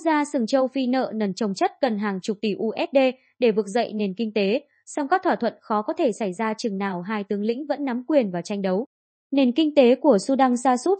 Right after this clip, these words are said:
sau khi miền Nam giàu dầu mỏ giành độc lập vào năm hai nghìn không trăm mười một, trong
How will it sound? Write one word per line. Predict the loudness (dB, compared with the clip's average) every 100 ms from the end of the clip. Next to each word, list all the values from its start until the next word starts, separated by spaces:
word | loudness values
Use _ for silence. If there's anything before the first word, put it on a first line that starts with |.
| 0
sau | -2
khi | 2 4
miền | 4 4
Nam | 2 0
giàu | 2 0
dầu | 2 2
mỏ | 2 0 -2 -6 _
giành | 0 2
độc | 2
lập | 4 2 2
vào | 0
năm | 2 2
hai | 2
nghìn | 4 2
không | 2 -2
trăm | 0 0
mười | 2
một, | 2 -2 -4 _ _ _ -2
trong | 0